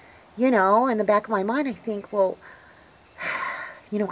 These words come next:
I can't give back. I, I can't give back right now." So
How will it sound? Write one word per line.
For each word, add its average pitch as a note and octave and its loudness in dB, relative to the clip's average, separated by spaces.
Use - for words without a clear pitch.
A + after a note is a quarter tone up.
I F#3+ -6
can't A3+ -8
give F#3+ -8
back. A3 -10
I, G3+ -8
I F3+ -6
can't A#3+ -4
give F#3+ 0
back G3 2
right D#3 -2
now." D#3 -10
So G3 6